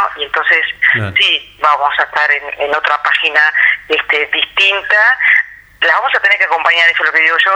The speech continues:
Speaker 1: o sea,
Speaker 2: Sí.
Speaker 1: o sea, es muy, es muy alentador, ¿no? Es muy, es buenísimo pensar que vamos a tener una vacuna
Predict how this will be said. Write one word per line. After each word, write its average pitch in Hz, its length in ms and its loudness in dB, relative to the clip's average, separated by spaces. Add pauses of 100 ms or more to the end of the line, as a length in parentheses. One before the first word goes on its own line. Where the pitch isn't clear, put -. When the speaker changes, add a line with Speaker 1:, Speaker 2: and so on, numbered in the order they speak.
(140)
Speaker 1:
o 170 60 -2
sea, 147 160 2 (320)
Speaker 2:
Sí. - 120 -8
Speaker 1:
o 151 120 0
sea, 156 160 4
es 165 180 0
muy, 220 220 0
es 175 320 0
muy 208 320 2
alentador, 170 640 0
¿no? 160 80 2
Es 160 140 0
muy, 190 480 0 (340)
es 170 80 0
buenísimo 156 560 0
pensar 156 360 0
que 151 180 -2
vamos 156 200 0
a 160 60 0
tener 160 180 0
una 151 540 2
vacuna 180 460 2